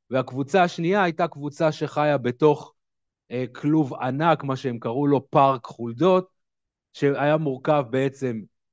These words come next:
מכל מיני אתגרים אינטלקטואליים, משחקים, מבוכים, כמובן כל מה שקשור לחיי חברה, הם המשיכו להתרבות בתוך הכלוב הזה, ושוב, לשתי ה-, לשתי הסוגים של החולדות האלה נתנו את שתי האופציות, אוכל, מים,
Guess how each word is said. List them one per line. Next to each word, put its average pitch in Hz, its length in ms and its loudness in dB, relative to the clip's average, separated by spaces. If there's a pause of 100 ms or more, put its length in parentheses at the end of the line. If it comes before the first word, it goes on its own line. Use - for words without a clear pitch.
מכל 156 340 2
מיני 127 360 -2
אתגרים 120 480 -2
אינטלקטואליים, 135 1080 -2
משחקים, 135 720 -4
מבוכים, 143 800 0 (440)
כמובן 156 520 2
כל 165 160 0
מה 151 100 -4
שקשור 139 480 -4
לחיי 131 420 -2
חברה, 127 520 -2
הם 127 100 -4
המשיכו 117 420 -8
להתרבות 120 640 -4
בתוך 123 320 -8
הכלוב 127 340 -8
הזה, 143 260 -2 (720)
ושוב, 156 480 -2
לשתי 160 300 0
ה-, 185 80 4
לשתי 147 480 -4
הסוגים 156 880 0
של 139 180 -2
החולדות 143 520 -2
האלה 175 260 2
נתנו 165 300 -6
את 185 80 -4
שתי - 180 -2
האופציות, 170 600 0
אוכל, 156 440 0
מים, 180 500 2